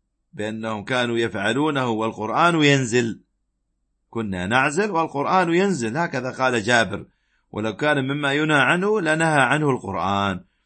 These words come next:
إذن كانوا يفعلون هذا الفعل في زمن النبي صلى الله عليه وسلم، فهو من مرفوع، لأنه الغالب أن النبي صلى الله عليه وسلم علمه،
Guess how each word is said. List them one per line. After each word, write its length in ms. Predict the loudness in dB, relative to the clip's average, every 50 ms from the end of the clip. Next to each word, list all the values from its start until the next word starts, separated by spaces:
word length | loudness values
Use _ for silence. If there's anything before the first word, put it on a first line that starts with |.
| _ _ _ _ -12 -10
إذن 180 | -8 -6 -6
كانوا 320 | -6 -2 -2 0 2 2 2
يفعلون 460 | 2 4 4 4 4 4 2 2 2
هذا 240 | 4 4 4 4 2
الفعل 520 | 0 0 2 2 4 4 2 2 -2 _ _ _ _ _ _ _ _ _ _ _ _ _ _ _ _ _ -10
في 100 | -8 -6
زمن 320 | -4 -4 -2 -2 -2 -2
النبي 480 | -2 -2 -2 -2 0 0 0 2 2 0
صلى 200 | 0 0 -2 -2
الله 100 | -2 -2
عليه 120 | -2 -2 0
وسلم، 300 | 2 2 0 0 0 -6 _ _ _ _ _ _ _ _ _ _ _ _ -8
فهو 260 | -4 -2 -2 -2 -2
من 220 | -2 -4 -4 -2 -2
مرفوع، 640 | 0 -2 -2 0 0 4 4 4 4 4 0 -6 _ _ _ _ _ _ _ _ _ -12
لأنه 240 | -10 -8 -6 -6 -6
الغالب 380 | -4 0 0 0 0 0 -2
أن 120 | -6 -6 -6
النبي 380 | -6 -6 -6 -4 -4 -4 -6
صلى 140 | -6 -8 -8
الله 120 | -6 -6
عليه 120 | -6 -4 -4
وسلم 100 | -4 -2
علمه، 640 | 0 0 2 2 0 0 0 0 0 -2 -2 -4 -10